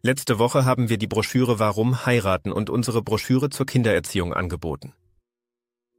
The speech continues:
Und das sind Informationen, das sind Anweisungen, das ist eine Lehre, die ganz auf der Bibel basiert,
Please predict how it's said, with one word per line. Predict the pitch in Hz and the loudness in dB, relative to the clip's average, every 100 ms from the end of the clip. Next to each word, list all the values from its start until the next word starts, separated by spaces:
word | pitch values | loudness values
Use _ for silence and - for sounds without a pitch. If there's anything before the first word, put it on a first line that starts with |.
| - | 0
Und | 117 110 - | 0 0 0
das | 123 139 | 2 2
sind | - 117 | 0 -2
Informationen, | - 104 - 95 92 - 101 78 67 | -2 -4 -2 -2 -2 -2 -2 -2 -6
das | - 101 | -6 -4
sind | 113 104 | -4 -4
Anweisungen, | - 117 98 87 82 80 73 - | -2 -2 0 0 0 -6 -8 -8
das | 101 - | -6 -4
ist | 135 - | -4 -4
eine | 104 | -2
Lehre, | 101 101 117 131 | 0 2 2 0
die | 117 110 | -2 -2
ganz | 110 120 - | -2 -2 -2
auf | - | -2
der | 98 | -4
Bibel | 76 107 107 | -2 -2 -2
basiert, | 95 90 101 110 | 0 -2 0 -2